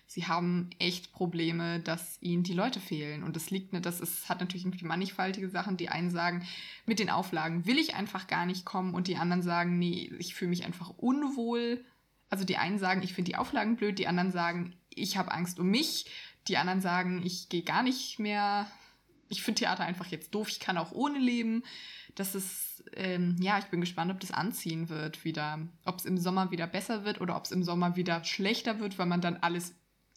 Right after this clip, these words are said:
genau eben das Gegenteil macht, weil alle nach draußen gehen und in den Urlaub fahren und eben das nicht machen.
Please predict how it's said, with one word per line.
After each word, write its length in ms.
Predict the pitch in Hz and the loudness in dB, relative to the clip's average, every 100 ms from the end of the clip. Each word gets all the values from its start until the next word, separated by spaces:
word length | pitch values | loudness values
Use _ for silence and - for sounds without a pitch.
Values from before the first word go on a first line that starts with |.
| _ - | _ -10
genau 340 | 165 185 165 | -2 2 2
eben 180 | 156 156 | 0 -4
das 140 | 170 | -4
Gegenteil 340 | 208 254 202 180 | -4 -2 0 0
macht, 240 | 175 - | 0 -2
weil 120 | 160 | -4
alle 180 | 170 170 | 0 0
nach 160 | 165 175 | 0 -2
draußen 480 | 180 175 240 - | 0 0 0 -2
gehen 220 | - 208 190 | -4 -2 -2
und 80 | |
in 100 | 175 | -2
den 80 | 165 | -2
Urlaub 260 | 220 202 190 | 0 -2 -2
fahren 280 | 180 175 175 | -2 0 -2
und 100 | 170 | -4
eben 160 | 156 | -4
das 240 | 160 170 202 | -4 -4 -4
nicht 240 | 277 - | -4 -4
machen. 480 | 202 208 190 190 | -6 -4 -4 -4